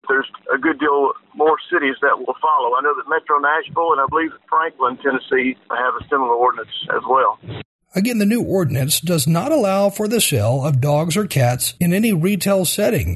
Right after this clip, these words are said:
Speaker 2: in the Smyrna town limits.
Speaker 1: Number one, you know, we would notice if someone came into town, they would have a business license if they're doing such. This doesn't stop local breeders and things like that. This is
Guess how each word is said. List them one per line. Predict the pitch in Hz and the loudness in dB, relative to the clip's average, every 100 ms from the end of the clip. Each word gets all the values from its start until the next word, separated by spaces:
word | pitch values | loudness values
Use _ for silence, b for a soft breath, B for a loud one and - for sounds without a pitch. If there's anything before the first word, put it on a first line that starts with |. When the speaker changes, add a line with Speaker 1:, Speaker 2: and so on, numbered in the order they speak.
| - | 2
Speaker 2:
in | 180 | 2
the | 180 | 2
Smyrna | - 254 156 | 0 2 2
town | 135 185 196 | 2 2 2
limits. | 202 262 208 - - - - _ | 2 2 0 -2 -4 -6 -12 _
Speaker 1:
Number | 160 180 165 | -2 0 0
one, | 175 196 | 0 0
you | 165 | 0
know, | 151 151 | 0 0
we | 160 | 0
would | 143 135 | -4 -4
notice | 151 196 202 - 156 | 0 2 2 -4 -12
if | - | -2
someone | 165 147 147 135 | -2 0 -2 -2
came | 165 160 | -4 0
into | 151 135 | 0 -2
town, | - 147 156 | -2 0 2
they | 139 | 2
would | 127 | 2
have | 135 123 | 0 2
a | |
business | 131 131 127 127 | 2 0 0 0
license | 123 127 127 123 | 0 0 -4 -2
if | 123 120 | -2 -2
they're | 120 | -4
doing | 117 123 120 117 | 0 0 0 -2
such. | 131 120 - - - | 0 0 -4 -20 -6
This | 175 - | -4 0
doesn't | 381 349 302 _ | -2 -2 -6 _
stop | - 151 - _ - | 0 0 0 _ -2
local | 196 196 175 | 0 0 -4
breeders | - 160 160 160 160 156 | -4 -4 -2 0 0 -4
and | 143 | -6
things | 147 147 143 | -6 -4 0
like | 143 - | -2 0
that. | 131 120 - | -2 -2 -4
This | 151 | -6
is | 143 | -4